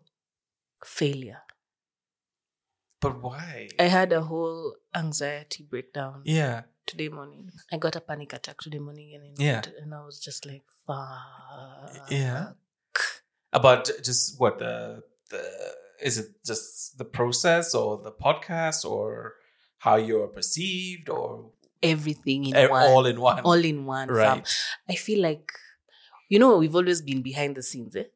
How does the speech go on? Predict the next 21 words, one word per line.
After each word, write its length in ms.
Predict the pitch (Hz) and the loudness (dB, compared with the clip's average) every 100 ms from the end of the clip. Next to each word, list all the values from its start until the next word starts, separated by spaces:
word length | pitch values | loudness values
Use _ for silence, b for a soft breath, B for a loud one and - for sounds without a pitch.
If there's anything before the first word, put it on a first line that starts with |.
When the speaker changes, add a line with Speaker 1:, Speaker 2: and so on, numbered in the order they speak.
| _ | _
Speaker 2:
Yeah. 140 | 117 107 _ - | -8 -8 _ -4
Speaker 1:
Yeah, 180 | 143 123 | 0 2
now 220 | 151 185 | 4 2
we're 180 | 175 147 | 4 4
in 120 | 131 | 2
front 400 | - 147 131 - - _ - | -2 2 2 0 -10 _ -8
a 60 | 123 | 0
Speaker 2:
Mm-hmm. 220 | 131 - | 0 0
Speaker 1:
bit, 240 | 117 - | -4 -2
Speaker 2:
Mm-hmm. 460 | - 127 180 - - | 2 2 0 -4 -2
Speaker 1:
or 80 | 127 | -2
we're 180 | 131 139 | -4 -4
not 140 | 156 | -2
showing 240 | - 135 120 | -2 0 -2
our 100 | - | -2
faces, 500 | 143 - 107 196 160 | -4 -4 -4 -4 0
Speaker 2:
<laughs> 140 | 143 | 4
No. 320 | 143 147 117 | 8 6 6
Speaker 1:
but 180 | 151 151 | 2 2
still, 560 | - - - 160 131 147 | 0 0 0 0 0 -2
Speaker 2:
Yeah. 200 | 165 120 | -2 -2